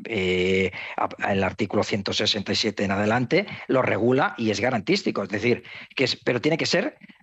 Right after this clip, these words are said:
un procedimiento por cada uno de esos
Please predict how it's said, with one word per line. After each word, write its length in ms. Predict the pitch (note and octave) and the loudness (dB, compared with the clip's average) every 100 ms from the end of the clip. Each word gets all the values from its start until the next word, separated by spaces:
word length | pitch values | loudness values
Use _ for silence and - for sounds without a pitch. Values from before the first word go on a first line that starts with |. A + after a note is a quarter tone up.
| _ | _
un 180 | - G3+ | 2 4
procedimiento 640 | G#3 D#3+ D3 C#3 E3+ G3+ - | 2 2 2 2 2 2 2
por 180 | B2 | 0
cada 220 | A2+ F#3 C#3 | 4 4 6
uno 400 | A3+ B3+ F2+ - | 6 4 0 -6
de 180 | G#2 A#2+ | -2 0
esos 380 | A2+ A#2+ A2 | 2 2 0